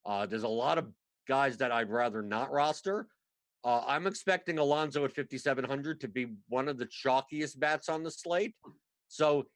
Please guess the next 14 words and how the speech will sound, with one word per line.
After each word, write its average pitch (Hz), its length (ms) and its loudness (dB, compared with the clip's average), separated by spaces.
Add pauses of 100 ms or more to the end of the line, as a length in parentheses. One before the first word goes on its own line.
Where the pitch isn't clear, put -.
(120)
in 165 140 0
lineups 185 600 4
that 165 160 4
I 156 120 4
make 151 360 0 (420)
that 139 140 0
are 139 360 2
very 165 500 2
contrarian, 147 760 0
especially 170 380 0
when 190 140 0
I'm 175 40 -4
playing 175 320 0
mid-stakes 151 640 0